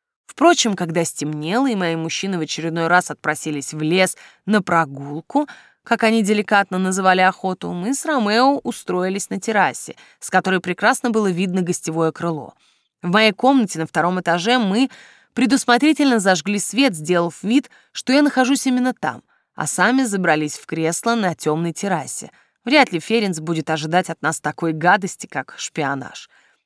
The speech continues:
Шумели вековые ели, клубился туман —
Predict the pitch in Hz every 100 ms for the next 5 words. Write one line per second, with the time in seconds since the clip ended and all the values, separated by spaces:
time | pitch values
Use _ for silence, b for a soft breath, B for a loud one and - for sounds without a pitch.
0 | _ _ - 165 175 185 165 156 139 139
1 | 143 139 151 247 247 220 b b - 196
2 | 277 - 151 - 151 165 240